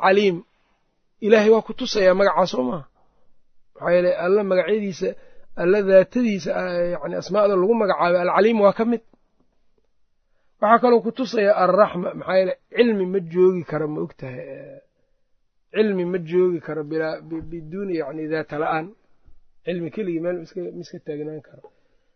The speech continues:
Kal caliimi oo kale weeyaanoo yadullu cala daati buu tusayaa, daatadii buu tusayaa, wal cilmi, cilmi buu tusayaa, cilmina waa ku tusayaa. Ayb. Wal qadiiri wa kal qadiiri oo kale yadullu cala daati buu ku tusayaa, iyo wal qudrati iyo sifadii magaca laga,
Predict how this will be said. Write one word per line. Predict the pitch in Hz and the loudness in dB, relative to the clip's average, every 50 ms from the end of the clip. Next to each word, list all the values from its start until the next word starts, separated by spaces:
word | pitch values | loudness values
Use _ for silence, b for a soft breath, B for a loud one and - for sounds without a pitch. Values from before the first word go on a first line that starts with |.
| _ _ _ _ _ _ _ _ _ _ _ _ _ _ _ - | _ _ _ _ _ _ _ _ _ _ _ _ _ _ _ -4
Kal | - 220 254 269 - | 2 2 4 4 4
caliimi | 202 226 233 247 254 240 226 | 2 2 2 2 0 0 -2
oo | 220 202 214 185 | -2 -2 -4 -4
kale | - 202 202 202 | -2 -2 0 2
weeyaanoo | 202 208 202 208 214 214 214 202 196 | 4 4 4 4 2 0 0 0 2
yadullu | 196 190 180 196 247 240 226 180 | 2 2 2 0 -4 -2 -2 0
cala | 160 190 202 202 | 0 0 -2 0
daati | 196 208 214 214 208 208 180 | -2 -2 -2 -2 -2 -2 -2
buu | 180 180 175 | -2 -2 -2
tusayaa, | - 208 185 - 190 180 175 175 | -4 -10 -8 -4 -2 -2 0 0
daatadii | 175 175 170 - - 214 196 190 180 | 0 0 -2 0 -2 -4 -2 0 -2
buu | 175 170 165 156 | 0 -2 -4 -6
tusayaa, | - 214 - - 185 175 185 190 185 | -8 -10 -8 -6 -4 -2 0 0 0
wal | 175 170 165 165 170 | 0 -2 -4 -4 -4
cilmi, | 208 208 185 180 | -4 -2 -2 -6
cilmi | 170 - 202 202 190 180 175 | -4 -4 -4 -2 -2 -2 -2
buu | 165 160 151 | -2 -4 -6
tusayaa, | - - 196 - - 180 180 190 202 214 233 - _ _ _ _ _ _ _ - | -8 -10 -12 -8 -6 -4 -2 0 -2 -2 -2 -6 _ _ _ _ _ _ _ -2
cilmina | 202 202 196 190 180 170 165 | -2 0 0 0 0 0 0
waa | 160 151 | -2 -2
ku | - - 175 | -4 -10 -16
tusayaa. | - - 170 - - 151 139 131 127 - _ _ _ _ _ _ _ _ _ _ | -14 -14 -18 -14 -14 -14 -14 -14 -16 -20 _ _ _ _ _ _ _ _ _ _
Ayb. | 151 143 135 - _ _ _ _ _ _ _ _ _ _ - | -20 -20 -20 -20 _ _ _ _ _ _ _ _ _ _ 2
Wal | 226 254 262 233 | 2 2 2 2
qadiiri | 240 233 220 202 247 247 233 233 | 0 -2 0 0 0 0 0 2
wa | 220 208 196 | 0 0 2
kal | - 226 220 220 | 0 -2 0 0
qadiiri | 214 202 180 214 226 220 208 | -2 -4 -2 -2 -2 -2 0
oo | 190 196 196 | -2 -2 -2
kale | - 180 185 185 | -2 0 2 2
yadullu | 180 175 175 226 226 208 | 0 0 0 -2 0 0
cala | 185 160 185 180 185 | 0 2 2 0 0
daati | 175 185 196 220 214 - 185 | 0 0 -2 -2 -2 -4 -4
buu | 180 180 | -4 -4
ku | 170 - | -6 -8
tusayaa, | 180 - 220 - - 214 196 202 196 | -14 -14 -12 -6 -2 -2 -2 0 -2
iyo | 175 190 180 | -2 0 0
wal | 175 175 170 | 0 0 -2
qudrati | - - 220 175 190 185 175 - - 220 | -2 -2 0 2 2 2 0 0 -4 -10
iyo | 220 165 143 | -10 -10 -12
sifadii | - - 160 - - 202 190 180 175 | -10 -12 -12 -4 -4 -2 0 0 -2
magaca | 170 180 185 185 156 156 175 | -2 0 -2 0 0 0 0
laga, | 175 175 175 180 | 0 -2 -4 -4